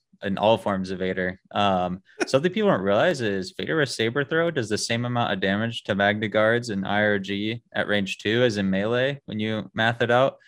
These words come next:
Speaker 1: Because, right, if you say Vader hits with six hits in the Magna Guard, but they have immune pierce, um, on average, they're gonna block about three if they have no surges, right? So you can do three damage. If Vader throws his lightsaber into the open, hits him for three, it has pierce three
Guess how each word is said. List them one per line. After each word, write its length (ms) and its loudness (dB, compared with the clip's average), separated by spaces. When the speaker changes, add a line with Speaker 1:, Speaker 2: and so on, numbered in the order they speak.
Speaker 1:
Because, 380 2
right, 200 4
if 180 -6
you 200 0
say 260 4
Vader 360 4
hits 300 -2
with 200 -2
six 400 -2
hits 360 2
in 100 -6
the 100 -4
Magna 300 0
Guard, 280 2
but 120 -2
they 60 2
have 80 0
immune 320 -2
pierce, 500 -4
um, 380 -2
on 120 0
average, 360 2
they're 100 -4
gonna 100 -2
block 220 0
about 260 -4
three 220 -8
if 140 -12
they 60 -4
have 100 -4
no 100 -4
surges, 500 -10
right? 220 0
So 100 -8
you 80 -4
can 120 -4
do 40 -6
three 180 -6
damage. 380 -8
If 120 -4
Vader 500 2
throws 320 4
his 120 -2
lightsaber 540 2
into 160 -6
the 180 0
open, 400 0
hits 240 -2
him 120 -2
for 120 -2
three, 320 0
it 80 -2
has 200 0
pierce 360 -2
three 280 -6